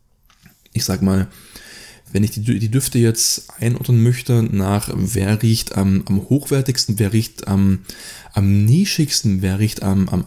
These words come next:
eigenartigsten, also nicht eigenartig im Sinne von, oh, das ist aber eigenartig, sondern eigenartig von eigen in der Art, sehr eigenständig, sehr, sehr außerhalb der Box, sehr einfach ganz weit weg vom Mainstream, dann ist der Amber Vetiver hier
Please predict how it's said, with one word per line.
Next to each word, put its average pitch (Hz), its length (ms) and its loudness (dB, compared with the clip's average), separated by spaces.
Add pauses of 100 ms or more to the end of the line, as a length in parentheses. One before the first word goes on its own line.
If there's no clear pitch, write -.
eigenartigsten, 131 1200 0
also 104 240 0
nicht 98 320 0
eigenartig 110 460 0
im 101 100 2
Sinne 107 200 0
von, - 200 -4
oh, 104 200 0
das - 120 -6
ist 98 160 -4
aber - 220 -6
eigenartig, 131 460 0
sondern 104 200 -2
eigenartig 113 500 0
von 101 220 -2
eigen 123 300 0
in 110 100 2
der 107 140 0
Art, 123 260 -4
sehr - 220 -4
eigenständig, 117 680 0
sehr, 98 420 -2 (720)
sehr - 240 -2
außerhalb 117 400 2
der 92 120 -2
Box, 117 400 -2
sehr 104 800 -2
einfach 113 360 -2
ganz - 300 -2
weit 123 220 -2
weg 147 160 -6
vom 110 160 0
Mainstream, 113 560 0
dann 135 460 -2 (160)
ist - 240 -6
der - 120 -2
Amber 113 320 2
Vetiver 120 380 0
hier 107 300 2